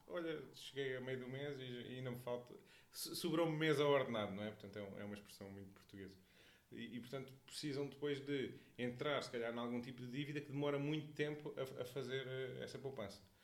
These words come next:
Porque nós gastarmos, sei lá, trezentos euros a mais, não é dizer assim, "Ah, mas eu ganho mil, é um terço do mês que eu preciso trabalhar." Não. É, quanto tempo é que demoras a poupar esse dinheiro? É, é muito mais tempo. E as pessoas, às vezes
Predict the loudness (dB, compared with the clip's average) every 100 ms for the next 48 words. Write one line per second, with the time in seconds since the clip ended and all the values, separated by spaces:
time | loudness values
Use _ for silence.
0 | -20 -20 -18 -6 -6 -2 0 0 0 0
1 | 2 4 4 2 2 0 -6 -10 -12 -16
2 | -14 -14 -8 -2 2 2 2 4 4 4
3 | 4 2 0 -2 -8 -16 -20 -18 -8 -4
4 | 0 0 0 -2 -2 -2 -2 -2 -2 0
5 | 0 0 0 0 -2 -4 -10 -10 -6 -4
6 | -2 -2 -2 -6 -4 -4 -6 -8 -8 -4
7 | -2 -2 -4 -6 -8 -14 -18 -20 -20 -6
8 | 0 0 2 0 2 0 2 4 4 2
9 | 0 0 2 4 2 -2 -4 0 -2 -2
10 | -12 -20 -20 -20 -14 -6 -4 -4 -6 -4
11 | -2 -2 -2 -2 -2 -2 -4 -6 -8 -16
12 | -12 -8 -4 -6 -6 -6 -4 -2 -2 0
13 | -4 -4 -8